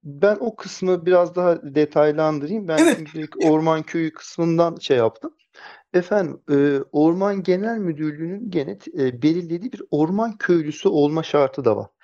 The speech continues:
Speaker 1: Yani sizin orman köyünde bir, e, eviniz olabilir ya da işte dededen, atadan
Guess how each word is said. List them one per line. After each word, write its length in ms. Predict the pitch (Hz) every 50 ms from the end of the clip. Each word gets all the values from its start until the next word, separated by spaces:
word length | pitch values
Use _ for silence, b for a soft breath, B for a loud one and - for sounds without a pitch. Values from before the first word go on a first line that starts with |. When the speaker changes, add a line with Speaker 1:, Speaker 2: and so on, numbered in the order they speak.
| B B B B -
Speaker 1:
Yani 280 | 135 143 151 165 170
sizin 540 | 165 - - 180 170 160 180 175 - - _ _ _
orman 520 | 156 147 151 151 165 175 180 180 180 180
köyünde 460 | - 170 165 160 151 147 139 147 143
bir, 300 | 143 151 135 - - - -
e, 80 | - 135
eviniz 580 | 131 - - 156 147 139 151 151 156 147 147
olabilir 560 | - 143 135 131 135 131 120 113 107 117 113 -
ya 140 | - 120 113
da 120 | 117 117 110
işte 280 | 107 - - 120 - b b b b b b _
dededen, 600 | - 127 123 151 147 135 139 131 120 127 123 120 - -
atadan 520 | 139 131 - 139 131 127 123 120 120